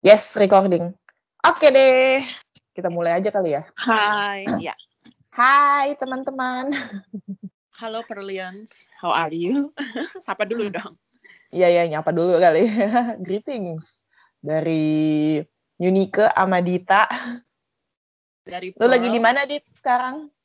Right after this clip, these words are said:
Speaker 2: Di rumah. Karena gue sakit sebenarnya. Tapi
Speaker 1: Aduh.
Speaker 2: seneng banget bisa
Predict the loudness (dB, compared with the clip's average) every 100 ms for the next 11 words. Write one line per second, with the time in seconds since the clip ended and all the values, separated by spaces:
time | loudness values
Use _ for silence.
0 | _ _ _ _ _ _ _ _ _ _
1 | -12 -10 -10 -10 -12 -14 _ _ _ _
2 | _ _ _ _ -14 -12 -10 -12 _ _
3 | _ -20 -14 -14 _ -14 -12 -12 -14 -18
4 | -18 -20 _ _ _ _ _ _ _ _
5 | -6 -4 -6 -6 -6 -8 -12 -16 -8 -8
6 | -8